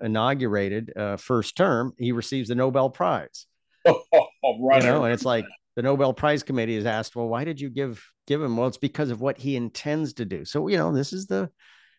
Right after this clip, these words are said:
Speaker 1: this is, this is the challenge with the blue team. It's all about intent, not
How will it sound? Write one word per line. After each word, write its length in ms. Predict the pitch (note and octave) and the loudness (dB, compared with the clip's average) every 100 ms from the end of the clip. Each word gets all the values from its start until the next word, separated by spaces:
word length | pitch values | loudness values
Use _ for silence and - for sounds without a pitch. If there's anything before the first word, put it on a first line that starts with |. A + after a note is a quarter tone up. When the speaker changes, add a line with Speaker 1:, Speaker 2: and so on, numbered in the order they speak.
| _ | _
Speaker 1:
this 160 | D#3 G3 | -4 -4
is, 140 | F3 | -2
this 200 | C#3 - | -2 -2
is 80 | E3+ | -2
the 100 | F#3+ | -4
challenge 480 | - G#3+ G#3+ D#3+ C#3+ | 0 2 2 0 -2
with 80 | |
the 60 | C#3 | -2
blue 240 | D3 F3 | 2 2
team. 260 | F3 C#3+ A#2 | 2 0 0
It's 140 | A2 - | -2 -4
all 320 | C#3 D#3+ F3+ | 0 2 0
about 400 | F3 C3+ C3 B2+ - | -2 -2 -2 -4 -6
intent, 680 | A#2+ A2+ - D#3+ B2+ G#2 - | -10 -10 -8 -2 -2 -2 -8
not 480 | A#2+ G#2+ A#2+ B2+ C3+ | -6 -2 0 0 -2